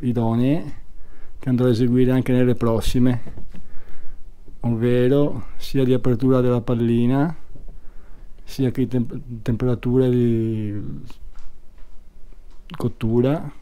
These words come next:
e anche ovviamente in fornaggio con la pala, che son trova-, mi trovo un po' in difficoltà con la pos-, nuova posizione, lunghezza della pala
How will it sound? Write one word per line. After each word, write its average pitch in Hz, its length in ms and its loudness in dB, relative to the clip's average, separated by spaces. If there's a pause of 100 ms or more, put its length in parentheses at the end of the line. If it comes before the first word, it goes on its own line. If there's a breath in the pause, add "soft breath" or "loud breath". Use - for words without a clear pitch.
(760 soft breath)
e 147 120 2
anche 127 360 2
ovviamente 135 840 4 (1000 soft breath)
in 123 120 -2
fornaggio 127 500 4
con 131 100 2
la 131 100 4
pala, 117 460 2
che 117 340 0 (600 soft breath)
son - 180 -4
trova-, 127 280 0
mi 120 100 2
trovo 131 240 2
un 123 60 2
po' 127 100 2
in 131 80 6
difficoltà 123 560 2
con 147 100 2
la 135 80 2
pos-, 110 200 -2
nuova 123 300 4
posizione, 123 800 4
lunghezza 123 460 4
della 120 260 2
pala 120 720 2